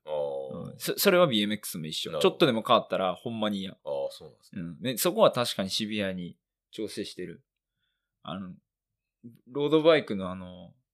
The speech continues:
Speaker 2: グリップの位置とか、角度とか、何にも気にせんけど。<laughs> それはどっちでもいい。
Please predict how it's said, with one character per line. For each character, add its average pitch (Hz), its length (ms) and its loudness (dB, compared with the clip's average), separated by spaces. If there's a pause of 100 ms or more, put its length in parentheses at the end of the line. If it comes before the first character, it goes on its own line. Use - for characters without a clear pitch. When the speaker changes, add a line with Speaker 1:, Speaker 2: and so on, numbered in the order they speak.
(300)
Speaker 2:
グ 107 100 -6
リ 107 120 -6
ッ - 60 -20
プ 95 120 -8
の 90 60 -8
位 85 40 -10
置 - 140 -8
と 78 100 -6
か、 82 260 -14 (380)
角 - 240 -10
度 87 100 -10
と - 120 -16
か、 - 120 -18 (140)
何 95 240 -12
に 117 100 -6
も 120 80 0
気 - 140 -10
に 92 80 -8
せ 92 140 -8
ん 92 80 -10
け - 80 -12
ど。 80 80 -16 (260)
<laughs> - 240 -20
そ - 120 -8
れ 175 40 -2
は 139 60 -4
ど 101 80 -6
っ - 20 -10
ち 95 220 -6
で - 40 -20
も 76 120 -14
い - 20 -14
い。 - 60 -18